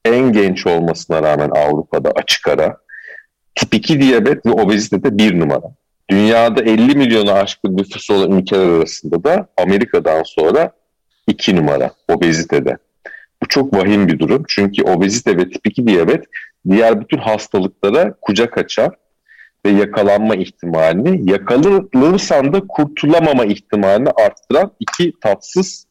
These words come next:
hastalık. Ee, bu hastalığın iki ilacı var. Bir tanesi beslenme,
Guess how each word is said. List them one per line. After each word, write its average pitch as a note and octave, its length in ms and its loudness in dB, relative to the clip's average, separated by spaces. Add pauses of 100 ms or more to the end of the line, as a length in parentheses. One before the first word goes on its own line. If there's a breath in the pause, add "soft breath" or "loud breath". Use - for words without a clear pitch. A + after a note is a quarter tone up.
(180)
hastalık. - 600 -4 (260)
Ee, G2 340 2
bu C#3+ 160 0
hastalığın C#3+ 800 0 (500)
iki D3+ 240 -6
ilacı G#2 400 2
var. - 480 -4 (180)
Bir C3 120 -4
tanesi G#2 760 0 (140)
beslenme, F#2 760 -2